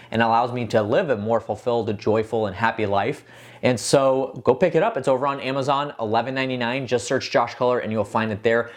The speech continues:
Things not taught in school that every young person needs to know. And I think that minimalism is definitely one of those things. And I'll explain why here in just a minute, but go pick it up. And if you have already, make sure you go over to Amazon and leave a five-star review. I would love to hear your feedback on that. That definitely helps authors, so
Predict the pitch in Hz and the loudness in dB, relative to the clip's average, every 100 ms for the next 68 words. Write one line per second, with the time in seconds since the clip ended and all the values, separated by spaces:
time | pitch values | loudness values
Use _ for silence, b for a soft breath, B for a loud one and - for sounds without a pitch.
0 | B - 190 143 165 151 165 139 - 147 | B 0 2 2 0 0 -2 -2 -2 -2
1 | 127 - 139 147 135 135 127 135 123 117 | -2 -2 -2 0 0 -2 -2 -4 -2 -4
2 | 110 120 110 - 98 98 123 123 123 110 | -2 -2 -2 -2 0 4 4 2 -2 -4
3 | 104 107 127 117 101 113 113 113 110 104 | -4 -2 0 0 -2 -2 -2 0 0 -2
4 | 95 113 - 107 98 95 113 110 104 - | 0 0 0 0 0 0 0 0 0 -2
5 | 110 110 110 B B B B B B B | -2 -4 -8 B B B B B B B
6 | - 101 110 104 127 120 117 110 110 113 | 2 4 4 2 0 2 2 2 0 0
7 | 107 107 107 104 175 202 127 175 190 135 | 2 0 0 2 2 0 0 0 0 0
8 | 151 151 165 151 143 - 135 131 127 117 | 0 0 -2 0 0 -2 -6 -4 -4 -4
9 | 107 143 139 135 135 113 120 120 135 127 | 0 2 2 0 -2 -4 -6 -4 -2 0
10 | 123 104 120 120 117 113 107 113 110 110 | 0 2 2 2 2 0 0 -2 0 0
11 | 113 98 104 147 127 - 131 131 - 131 | 0 -2 0 2 0 0 -2 -2 -2 0
12 | 117 120 127 104 101 113 117 110 120 113 | 0 0 2 2 2 0 -2 -4 -2 2
13 | 110 101 - 104 98 98 110 104 98 - | 2 0 -2 0 0 -2 -2 -4 -4 -4
14 | 98 101 107 104 98 98 - 95 95 104 | -4 -2 -2 -4 -2 -2 -2 -4 0 -2
15 | 95 - 95 | 0 0 0